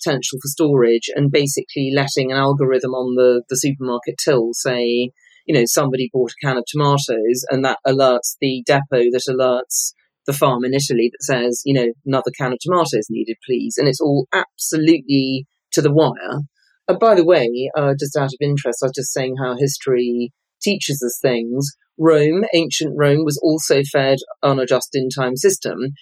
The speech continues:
This wasn't by choice, by the way. <laughs> It's just 'cause they never, they were always on the point of running out of food. So, you know, it's quite interesting that we've chosen to do this when there's absolutely no need to do it,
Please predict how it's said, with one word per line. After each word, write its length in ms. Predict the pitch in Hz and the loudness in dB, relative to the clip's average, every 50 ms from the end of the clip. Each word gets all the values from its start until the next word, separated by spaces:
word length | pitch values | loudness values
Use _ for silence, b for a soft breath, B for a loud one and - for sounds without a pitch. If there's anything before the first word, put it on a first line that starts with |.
| b b - | b b -2
This 140 | 202 190 247 | 0 2 4
wasn't 280 | 240 208 180 170 143 | 4 2 2 0 2
by 160 | 147 147 139 143 | 2 2 2 2
choice, 360 | - - 220 240 254 - - - | 2 2 4 4 2 0 -2 -2
by 140 | 135 127 123 | -2 -2 -2
the 80 | 123 113 | -2 -2
way. 340 | 120 120 120 120 - - | -4 -2 0 0 0 2
<laughs> 40 | 240 | 2
It's 140 | 262 - - | 2 2 4
just 180 | 277 269 - - | 4 4 4 2
'cause 200 | - 240 254 190 | 2 2 4 6
they 120 | 226 208 | 6 6
never, 380 | 202 196 190 190 180 175 165 165 156 B B B B B - | 6 6 6 6 6 6 6 6 4 B B B B B 4
they 100 | - 214 214 | 6 8 10
were 80 | 220 | 10
always 320 | 226 233 240 240 214 196 214 | 8 8 8 8 8 8 6
on 100 | 202 196 | 4 4
the 80 | 190 190 | 2 2
point 220 | 214 202 185 180 | 2 2 2 2
of 60 | 180 175 | 0 -2
running 260 | 180 175 175 175 180 | -2 -2 0 -2 -2
out 160 | 170 170 170 - | -4 -4 -6 -6
of 80 | 170 147 - | -10 -10 -6
food. 300 | - 233 226 196 160 151 147 | -4 -2 0 0 0 0 -2
So, 200 | 143 - - 180 175 170 165 170 165 165 175 B B B B B B _ - | -2 0 2 2 4 4 4 4 2 2 0 B B B B B B _ -4
you 100 | 214 196 | 0 4
know, 80 | 185 | 4
it's 280 | 180 156 143 202 190 - | 6 6 4 4 2 0
quite 300 | - 226 208 190 185 214 | 0 0 2 2 2 0
interesting 460 | 226 226 - 220 202 - - 208 180 | 0 0 0 -2 -4 -2 -2 0 0
that 100 | 175 - - | 0 0 -2
we've 140 | 170 165 147 | -2 -4 0
chosen 500 | - - 202 185 196 208 190 196 165 160 | 2 4 6 6 6 6 4 2 2 2
to 100 | 143 160 | 0 -2
do 180 | 143 143 139 131 131 | -2 0 0 0 0
this 260 | 139 160 214 226 - | 0 0 -2 -2 0
when 140 | - 170 151 | 0 0 0
there's 120 | 151 147 - - | 0 -2 -4 -4
absolutely 640 | 165 - - - - - 170 151 143 139 139 143 151 | -6 -6 -6 -4 -2 0 0 0 0 -2 -2 0 2
no 160 | 156 160 170 | 4 6 6
need 320 | 180 175 156 143 127 120 - | 6 6 4 0 -2 -4 -6
to 100 | - 139 | -6 -4
do 200 | - 117 120 127 | -4 -4 -2 -2
it, 240 | 147 180 214 - | -2 -2 -2 -4